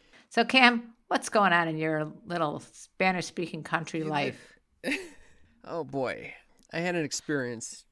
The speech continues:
Speaker 2: I'm almost, like, ashamed to tell you about this experience.
Speaker 1: Oh.
Speaker 2: 'Cause I know you're just not gonna
Speaker 1: Oh, my
Speaker 2: fucking
Speaker 1: God.
Speaker 2: let me live this down. So
Speaker 1: I cannot wait. I have to hear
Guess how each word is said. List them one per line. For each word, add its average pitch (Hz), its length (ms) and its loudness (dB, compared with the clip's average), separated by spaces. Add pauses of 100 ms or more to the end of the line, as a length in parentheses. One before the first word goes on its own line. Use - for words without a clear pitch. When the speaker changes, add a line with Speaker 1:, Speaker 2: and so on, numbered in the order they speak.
(640)
Speaker 2:
I'm 170 140 -2
almost, 190 340 0
like, 160 180 0
ashamed 143 380 -4
to 139 80 -4
tell 127 240 -4
you 120 100 -4
about 101 220 -8
this - 160 -18
experience. 151 540 4
Speaker 1:
Oh. 151 500 0 (240)
Speaker 2:
'Cause 151 160 -2
I 147 140 2
know 156 180 2
you're 151 140 2
just 139 260 -4
not 139 240 -2
gonna 123 220 -6 (120)
Speaker 1:
Oh, 233 240 4
my 226 300 4
Speaker 2:
fucking - 140 -8
Speaker 1:
God. 180 320 0
Speaker 2:
let 131 100 -2
me 123 140 -8
live 117 240 -6
this 107 180 -12
down. 104 400 -16 (240)
So 160 480 4
Speaker 1:
I 208 160 10
cannot 220 640 12
wait. 190 280 6
I 160 180 6
have 185 240 2
to - 100 0
hear 156 360 0